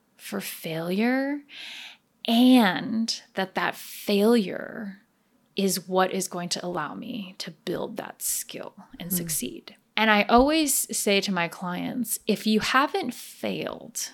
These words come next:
Speaker 1: in the last month, few months, then are you living life too carefully, too safe,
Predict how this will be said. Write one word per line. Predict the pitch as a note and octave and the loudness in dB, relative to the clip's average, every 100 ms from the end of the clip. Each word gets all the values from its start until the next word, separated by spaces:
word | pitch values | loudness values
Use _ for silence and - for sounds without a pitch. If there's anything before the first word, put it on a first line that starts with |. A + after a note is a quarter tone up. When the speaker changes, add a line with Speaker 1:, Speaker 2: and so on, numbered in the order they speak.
| - | -4
Speaker 1:
in | F#3 | -2
the | F3 | 2
last | E3+ D#3+ D#3+ - - - _ _ | 4 4 2 -4 -8 -18 _ _
month, | E3 D#3+ F3+ C#4 - - _ _ _ _ _ | -6 -2 2 2 0 -14 _ _ _ _ _
few | - - G3+ A3+ | -14 -2 2 6
months, | A#3+ C#4+ D#4+ - - - - - - _ _ _ _ _ | 6 4 2 -2 -2 -2 -4 -12 -20 _ _ _ _ _
then | A3 G3+ G3+ - | 2 2 0 0
are | G#3+ A#3 | 4 6
you | B3 B3 A#3+ | 6 4 2
living | G#3 G3 F#3 F#3 F3 F3 | 0 0 2 0 0 -4
life | F3+ A3 G#3+ - - - _ _ _ - | -6 -6 -6 -10 -18 -20 _ _ _ -4
too | - G#3+ G#3 A3 G#3+ G#3 _ _ | -2 -2 -4 -4 -6 -10 _ _
carefully, | - - A#3 A3+ - A#3 - A#3+ A#3 - _ _ _ _ _ _ - | -14 -8 -8 -8 -14 -16 -12 -10 -10 -12 _ _ _ _ _ _ -4
too | - A#3 | -2 0
safe, | G#3 - - B3 F#3 - - - | -2 -4 -4 -6 -6 -10 -14 -14